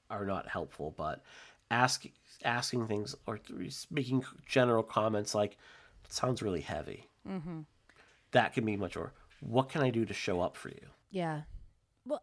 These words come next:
Speaker 2: and when you were talking earlier about the golden rule, what came into my head was, like, that is scary for us to do, because I don't wanna
Speaker 1: Mm-hmm.
Speaker 2: think about what I would want,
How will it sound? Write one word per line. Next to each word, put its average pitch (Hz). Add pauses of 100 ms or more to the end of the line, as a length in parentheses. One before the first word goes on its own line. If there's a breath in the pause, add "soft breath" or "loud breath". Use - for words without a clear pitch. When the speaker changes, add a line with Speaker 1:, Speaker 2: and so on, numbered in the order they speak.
Speaker 2:
and 269
when 302
you 294
were 302
talking 320
earlier 190
about 180
the 196
golden 180
rule, 160
what 190
came 220
into 196
my 170
head 185
was, 165
like, 180
that 165
is 170
scary 175
for 160
us 143
to 151
do, 160
because 165 (100)
I 175
don't 170
wanna 131
Speaker 1:
Mm-hmm. 170
Speaker 2:
think 247
about 180
what 175
I 175
would 175
want, 196